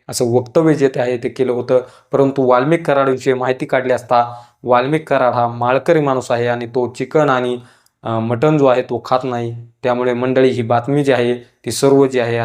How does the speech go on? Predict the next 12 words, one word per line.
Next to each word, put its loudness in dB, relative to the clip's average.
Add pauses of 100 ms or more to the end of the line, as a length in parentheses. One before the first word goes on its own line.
(120)
ते -4
अफवा 2
आहे. 0 (280)
मोठमोठ्या 0
तेवी 2
चॅनलनी 0
सुद्धा 0 (400)
या 4
बातमीची -2
पूर्तता -2
न -2
करता -2